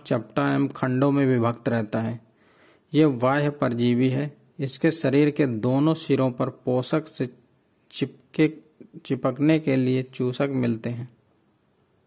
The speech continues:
एक जोंक की आंतरिक संरचना को बत्तीस अलग-अलग खंडों में विभाजित किया जाता है,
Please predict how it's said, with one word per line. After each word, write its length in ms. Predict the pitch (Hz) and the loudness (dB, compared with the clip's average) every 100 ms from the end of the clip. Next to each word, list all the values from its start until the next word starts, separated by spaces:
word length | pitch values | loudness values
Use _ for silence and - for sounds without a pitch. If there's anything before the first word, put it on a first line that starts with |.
| _ _ _ _ _ _ _ _ _ _ _ _ _ _ _ _ - | _ _ _ _ _ _ _ _ _ _ _ _ _ _ _ _ 0
एक 300 | 160 175 156 | 4 4 4
जोंक 360 | 127 151 165 - | 2 4 4 2
की 120 | 170 | 0
आंतरिक 520 | - 143 143 139 165 165 | 2 2 2 2 0 2
संरचना 540 | 147 139 135 143 151 | 0 2 2 2 2
को 120 | 147 | 2
बत्तीस 540 | 123 117 - - 160 - | 0 -2 -2 0 0 2
अलग-अलग 560 | 143 139 139 139 139 | 0 2 2 0 -2
खंडों 320 | - 135 139 147 | -2 0 2 4
में 220 | 143 135 | 4 4
विभाजित 420 | 123 120 127 - | 2 2 0 -4
किया 220 | - 123 | -2 0
जाता 320 | 117 110 - | 2 0 -4
है, 200 | 110 117 | -4 -6